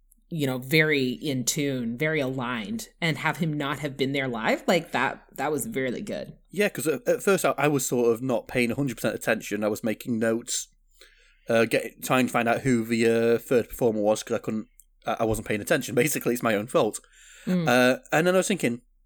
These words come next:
Speaker 2: "Hang on, they said about him not being able to travel, but he's there. Is he being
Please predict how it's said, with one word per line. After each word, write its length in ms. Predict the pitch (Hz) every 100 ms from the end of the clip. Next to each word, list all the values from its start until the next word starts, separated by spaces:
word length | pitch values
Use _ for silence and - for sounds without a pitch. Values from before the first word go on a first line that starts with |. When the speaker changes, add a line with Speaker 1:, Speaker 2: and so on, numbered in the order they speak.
| _ _ -
Speaker 2:
"Hang 160 | 208
on, 180 | 151 120
they 160 | 135 151
said 200 | - 180
about 160 | 175 156
him 60 |
not 100 | 156 160
being 80 |
able 80 | 151
to 80 | 143
travel, 240 | - 135
but 140 | 101 107
he's 120 | 117
there. 380 | 143 117 98 - _ _ _ _ _ _
Is 140 | 226 -
he 240 | 381 381 -
being 440 | 339 359 320 320